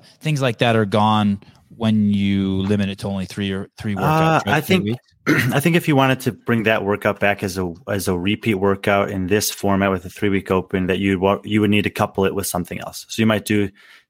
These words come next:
Speaker 2: amrap seven minutes of burpees at the ten-minute mark, barbell complex in a five-minute w-,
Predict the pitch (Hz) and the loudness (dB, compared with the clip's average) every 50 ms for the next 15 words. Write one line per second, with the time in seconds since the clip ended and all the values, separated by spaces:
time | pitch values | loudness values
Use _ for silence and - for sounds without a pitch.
0 | _ - 120 117 113 110 110 110 - - - 107 98 101 101 98 95 98 - - | _ 0 2 2 4 4 2 0 0 0 0 0 0 0 0 -2 -2 -4 -4 -2
1 | - 143 147 143 - 151 143 143 139 135 - - - _ _ _ - 101 - 107 | 0 0 0 2 2 2 2 2 2 0 -4 -8 -16 _ _ _ -8 -6 -6 -4
2 | - - 117 107 107 107 104 101 98 101 101 101 98 98 - - _ - 95 95 | -2 -2 0 0 2 2 0 0 2 2 2 2 0 -2 -6 -6 _ 0 0 2
3 | 87 92 90 87 - - 92 90 - 92 87 - - 95 92 85 - - 87 85 | 2 2 0 0 0 -2 -2 0 0 -2 -2 -2 -4 -8 -8 -6 -2 -2 -2 -2
4 | 80 82 82 82 85 92 90 85 | -2 -6 -10 -12 -12 -14 -14 -16